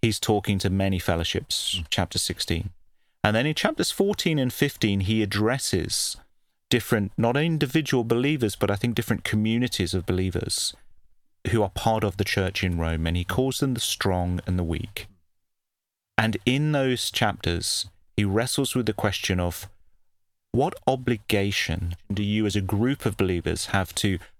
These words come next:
Speaker 1: another group of believers within the same city who know and love and honor Jesus? And perhaps the key text is found for us at the end of the argument in Romans fifteen, verse six,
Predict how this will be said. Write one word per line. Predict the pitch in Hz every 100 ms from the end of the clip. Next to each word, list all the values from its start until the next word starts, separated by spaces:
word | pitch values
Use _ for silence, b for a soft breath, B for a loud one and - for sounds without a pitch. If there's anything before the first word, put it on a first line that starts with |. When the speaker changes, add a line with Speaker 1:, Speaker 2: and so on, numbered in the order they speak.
| -
Speaker 1:
another | 98 101 123 139
group | 107 101
of | 98 87
believers | 95 92 87 87
within | 95 95 101
the | 104
same | - 92 90
city | - 117 - - - 104 - _ _ _ _ _ _
who | 110 101
know | 98 98 101 101 107
and | 98
love | 95 87 87 80
and | - 90 -
honor | 90 82
Jesus? | 76 82 78 - - - - - - _ _ _ _ _
And | 101
perhaps | 101 104 135 -
the | -
key | - - 101
text | - 90 95 - -
is | 95 -
found | 90 90 87
for | 98 80
us | 82 - - B B - _
at | 101 -
the | 90
end | 87 85
of | 82 78 - - -
the | 92
argument | 90 85 82 82
in | 85 92 85 80
Romans | - 90 80 80 - - B _ _
fifteen, | - 90 - 85 80
verse | 82 78
six, | - - - - -